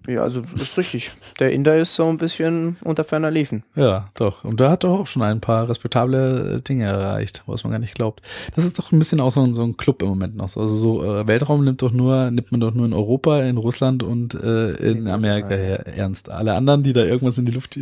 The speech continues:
Speaker 2: schicken, denken
Speaker 1: Ja.
Speaker 2: sich immer so, „Ja, ja, baut erst mal eine große Rakete, <laughs> dann, dann reden wir mal weiter.“
Speaker 1: Ja, aber
Speaker 2: Also
Speaker 1: jetzt wart-, jetzt wart mal ab. Jetzt haben die, die, ähm,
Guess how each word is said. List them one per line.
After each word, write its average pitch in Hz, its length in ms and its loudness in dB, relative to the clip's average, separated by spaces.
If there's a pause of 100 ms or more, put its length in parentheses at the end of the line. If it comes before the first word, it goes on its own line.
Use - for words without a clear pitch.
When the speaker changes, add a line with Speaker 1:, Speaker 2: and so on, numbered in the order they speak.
Speaker 2:
schicken, 135 500 0
denken 110 180 -2
Speaker 1:
Ja. 120 60 0
Speaker 2:
sich 117 100 4
immer 110 140 -2
so, 95 40 -6 (580)
„Ja, 101 100 4
ja, 95 380 0
baut 120 200 4
erst 123 140 0
mal 127 60 4
eine 117 100 2
große 123 280 2
Rakete, 123 600 4 (260)
<laughs> 135 140 2 (200)
dann, 120 280 0
dann 117 200 -2
reden 117 200 2
wir 113 80 0
mal 98 140 -2
weiter.“ 110 200 0
Speaker 1:
Ja, 175 160 6
aber 127 120 4
Speaker 2:
Also 123 160 4
Speaker 1:
jetzt 135 200 0
wart-, 175 140 2
jetzt 156 180 2
wart 175 120 2
mal 160 160 6
ab. 127 80 0
Jetzt 123 140 -2
haben 147 140 2
die, 139 400 2
die, 131 400 -2
ähm, 127 480 2